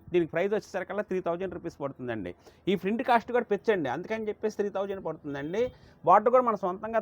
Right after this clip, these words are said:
తయారు చేయించుకొని మన సొంత మొగ్గం మీద చేపిస్తాం కాబట్టి కలర్ కూడా ఫుల్ గ్యారంటీ అండి. దీంట్లో వచ్చేసరికల్లా ఇది చూడండి, వీటిలో కలర్స్ మంచి మంచి కలర్స్ వస్తాయి అనమాట. దీని ప్రైస్ వచ్చేసరికల్లా త్రీ థౌజండ్ రూపీస్ అని చెప్పాను కదండి.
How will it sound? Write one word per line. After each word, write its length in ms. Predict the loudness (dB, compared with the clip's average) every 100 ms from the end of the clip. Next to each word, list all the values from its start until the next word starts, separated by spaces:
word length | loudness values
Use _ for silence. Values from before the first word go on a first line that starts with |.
| 2
తయారు 220 | 0 0 -2
చేయించుకొని 500 | -4 -2 -2 -2 -2 -4
మన 80 | -4 -6
సొంత 180 | -8 -6
మొగ్గం 220 | -6 -4 -4
మీద 80 | -4 -4
చేపిస్తాం 360 | -6 -6 -6 -2
కాబట్టి 220 | -2 -2 0 0
కలర్ 220 | 2 0
కూడా 120 | -4 -6
ఫుల్ 160 | -4 -2
గ్యారంటీ 360 | -2 -2 -4 -4
అండి. 160 | -4 -4 -6
దీంట్లో 200 | -4 -6
వచ్చేసరికల్లా 520 | -4 -6 -4 -2 0 -2 -8 -20 -12
ఇది 80 | 0
చూడండి, 220 | 2 4 4
వీటిలో 220 | 2 2 2
కలర్స్ 240 | 0 -2 -2
మంచి 160 | -4 -8
మంచి 180 | -2 0
కలర్స్ 220 | 2 0
వస్తాయి 200 | -2 -2 0
అనమాట. 260 | 2 2 2 0
దీని 140 | 0
ప్రైస్ 180 | 2 2 0
వచ్చేసరికల్లా 500 | -2 -4 -2 -4 -2
త్రీ 100 | -2 0
థౌజండ్ 260 | 0 -2 -6
రూపీస్ 220 | -6 -4
అని 100 | -4 -4
చెప్పాను 240 | -4 -4
కదండి. 320 | -4 -4 -6